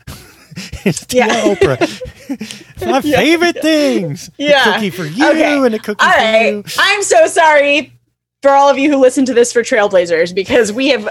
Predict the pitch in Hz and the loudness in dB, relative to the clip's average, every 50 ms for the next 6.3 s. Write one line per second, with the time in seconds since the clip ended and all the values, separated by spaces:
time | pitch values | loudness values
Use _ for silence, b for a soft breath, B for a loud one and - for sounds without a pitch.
0 | - - 196 220 285 330 - - 233 247 226 226 196 190 185 185 190 185 - 180 | -10 -6 -2 -2 -2 -2 -2 -2 -2 -2 -2 0 0 -2 0 0 -2 -4 -4 -6
1 | 160 156 135 120 139 147 269 302 302 311 - - 339 349 349 247 226 165 151 220 | -6 -4 -4 -2 0 2 2 4 4 4 4 4 2 2 2 0 0 0 0 0
2 | 220 214 220 208 190 190 190 180 170 147 147 135 - - 240 277 - 196 147 143 | 2 2 0 2 2 4 4 4 4 2 0 -2 -2 -2 -2 0 0 0 -4 -2
3 | 180 220 254 - - - 175 196 175 151 131 120 113 139 170 170 110 104 104 120 | -2 -2 -2 -2 -4 -6 -2 -2 -2 -2 -2 -2 -2 0 0 0 -2 -4 -10 -12
4 | 160 180 _ _ _ - 240 247 254 254 220 190 175 - - - 233 247 240 233 | -14 -16 _ _ _ -6 -6 -4 -2 -2 -2 -2 -2 -4 -4 -2 -2 -2 -2 -4
5 | 214 - - - 165 117 - - - - - 208 180 - - - 202 202 - 196 | -8 -8 -8 -8 -8 -10 -10 -14 -14 -10 -8 -6 -6 -6 -4 -6 -6 -6 -6 -8
6 | - - - _ - | -8 -8 -12 _ -18